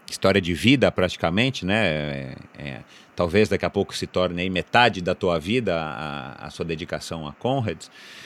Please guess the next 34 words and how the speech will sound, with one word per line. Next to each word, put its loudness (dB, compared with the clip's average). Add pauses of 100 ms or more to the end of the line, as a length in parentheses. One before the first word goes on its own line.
(920)
Mas, 4
poxa, 2
se-, -4
teria 4
que -4
ser 0
uma 0
pessoa, 4
assim, -2
muito, 0
sei -4
lá, 6 (840)
mais 4
persistente, -2
mais 0
obstinado -4
do -10
que -6
você, -2
pra -6
o -2
cara 0
tá -2
fazendo 2
isso 0
só 2
pra 2
ganhar 4
uma, -4 (400)
um -4
green -2
number 0
ou 2
um, -6